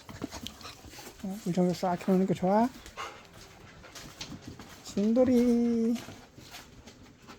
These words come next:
감순아, 시원해? 시원해? 응? 강미, 이풍이 시원해? 아이고,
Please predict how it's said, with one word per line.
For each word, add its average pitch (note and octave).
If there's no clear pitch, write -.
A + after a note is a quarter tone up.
감순아, G#3+
시원해? A3+
시원해? A3+
응? B3+
강미, F#3
이풍이 F3
시원해? A3
아이고, D#3+